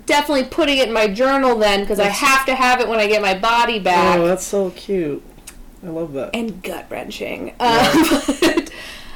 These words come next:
Speaker 1: um, and it's just the, the story of, of brotherhood as well as equal exchange, um, are just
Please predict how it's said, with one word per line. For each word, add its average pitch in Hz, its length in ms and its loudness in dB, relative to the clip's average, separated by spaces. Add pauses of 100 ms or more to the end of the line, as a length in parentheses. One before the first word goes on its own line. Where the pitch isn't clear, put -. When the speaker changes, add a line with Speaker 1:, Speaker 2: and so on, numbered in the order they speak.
(140)
Speaker 1:
um, 190 600 0 (760)
and 240 120 4
it's 240 120 2
just - 320 -2 (300)
the, 226 520 -2
the 220 140 0
story 240 560 4
of, 190 220 0 (120)
of 196 280 -4
brotherhood 208 720 4 (240)
as 208 200 2
well 233 320 4
as 247 520 2 (100)
equal 214 380 0
exchange, 180 1000 -2 (220)
um, 165 580 -4
are 185 160 0
just 170 300 -4